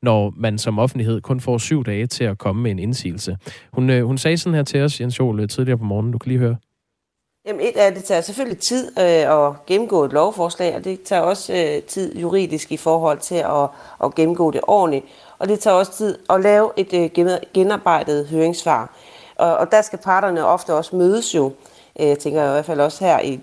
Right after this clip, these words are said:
Speaker 2: netop den her situation. Men det risikerer jo også, at, øh, der kan komme nogle, øh, uforudsete konsekvenser ved lovgivningen.
Speaker 1: Har hun ret i det?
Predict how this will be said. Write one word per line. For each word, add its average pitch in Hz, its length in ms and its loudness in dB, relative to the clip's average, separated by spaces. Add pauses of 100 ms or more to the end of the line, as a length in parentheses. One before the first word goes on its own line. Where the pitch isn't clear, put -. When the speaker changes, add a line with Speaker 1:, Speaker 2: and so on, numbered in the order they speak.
Speaker 2:
netop 156 380 2
den 185 160 2
her 165 160 0
situation. 131 600 -4 (580)
Men 226 140 4
det 254 320 -2
risikerer 233 440 0
jo 170 120 4
også, 190 180 0
at, 175 200 -6
øh, 151 220 4 (320)
der 180 60 -4
kan 175 260 0
komme 196 240 0
nogle, 180 200 0 (160)
øh, 151 220 2
uforudsete 170 760 -2
konsekvenser 156 680 -4
ved 139 100 -2
lovgivningen. 143 640 0 (640)
Speaker 1:
Har 123 120 0
hun 127 80 2
ret 147 200 0
i 202 40 -2
det? 180 220 0